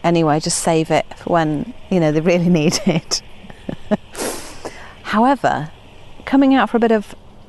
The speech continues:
deadheading and watering and a bit of a potter, <sighs> I must say, has taken the edge off it. I do feel a lot more balanced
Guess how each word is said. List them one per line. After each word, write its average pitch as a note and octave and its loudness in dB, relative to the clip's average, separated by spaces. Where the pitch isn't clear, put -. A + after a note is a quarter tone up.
deadheading F3+ 0
and E3+ 0
watering D3 -2
and C#3+ -4
a C#3+ -6
bit D3+ -4
of D3+ -6
a C#3+ -4
potter, - -4
<sighs> - -
I - -4
must E3 -4
say, C3+ -6
has C3 -6
taken C3+ -8
the A#2 -6
edge - -8
off - -10
it. - -6
I E3 -4
do D#3 -2
feel B2+ -8
a C3 -6
lot C#3 -4
more E3+ 4
balanced C#3+ -6